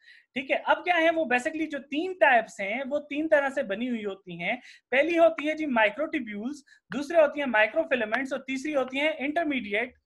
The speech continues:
filaments। तो इन तीनों के अंदर हमारे पास जो है difference रहेगा, ये तीनों एक दूसरे से हमारे पास different होंगी और ये तीनों एक दूसरे से हमारे पास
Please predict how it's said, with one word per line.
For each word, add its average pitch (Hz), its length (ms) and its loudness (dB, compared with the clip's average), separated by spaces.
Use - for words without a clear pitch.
filaments। 165 440 -4
तो 214 60 -8
इन 320 200 -2
तीनों 349 300 0
के 311 120 0
अंदर 302 240 4
हमारे 269 280 0
पास 262 260 -2
जो 247 100 -6
है 247 220 -2
difference 254 460 -8
रहेगा, 190 480 -2
ये 285 100 0
तीनों 285 300 -2
एक 247 180 -2
दूसरे 254 240 -8
से 262 100 -2
हमारे 240 260 2
पास 240 240 -2
different 233 380 -6
होंगी 202 320 -6
और 226 160 -4
ये 240 100 -8
तीनों 233 280 -8
एक 208 120 -8
दूसरे 202 220 -10
से 220 140 -8
हमारे 202 240 -4
पास 269 300 -2